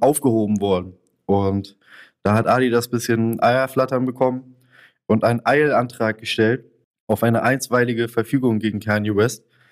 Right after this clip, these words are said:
damit er quasi auch nach diesem Beschluss, diesem neuen, nicht an das Geld rankommt. Dieser Eilantrag wurde allerdings abgelehnt. Ja, heißt aber nicht, dass sie das nicht weiterhin probieren werden.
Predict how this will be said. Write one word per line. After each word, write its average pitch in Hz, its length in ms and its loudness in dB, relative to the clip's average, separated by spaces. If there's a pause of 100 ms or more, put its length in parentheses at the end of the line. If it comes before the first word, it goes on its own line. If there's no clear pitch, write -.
(120)
damit 107 240 0
er 113 120 -4
quasi 113 600 0 (140)
auch 123 360 -2 (400)
nach 120 220 2
diesem 120 240 -2
Beschluss, 120 580 -2
diesem 113 300 -2
neuen, 120 400 2 (520)
nicht 147 340 0
an 127 100 2
das 127 140 -2
Geld 131 240 0
rankommt. 110 480 -2 (560)
Dieser 120 240 2
Eilantrag 139 640 0
wurde 123 220 -2
allerdings 113 440 -4
abgelehnt. 92 580 -4 (460)
Ja, 101 160 2 (140)
heißt 123 220 0
aber 123 180 2
nicht, 123 400 -4
dass 117 100 2
sie 123 80 -6
das 110 220 -4
nicht 107 260 -6
weiterhin 117 480 0
probieren 117 440 0
werden. 101 420 -4